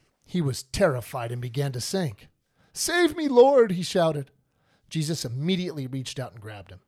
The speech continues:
"You have so little faith," Jesus said. "Why did you doubt me?" And then after that, the,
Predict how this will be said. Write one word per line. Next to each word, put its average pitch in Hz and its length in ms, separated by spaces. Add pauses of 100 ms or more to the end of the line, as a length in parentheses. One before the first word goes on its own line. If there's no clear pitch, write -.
(520)
"You 214 100
have 208 140
so - 320
little 214 400
faith," 233 640
Jesus 101 320
said. 98 320 (400)
"Why 143 240
did 202 160
you 202 100
doubt 180 300
me?" - 180 (2250)
And 127 180
then 120 80
after 113 260
that, 98 280
the, 92 200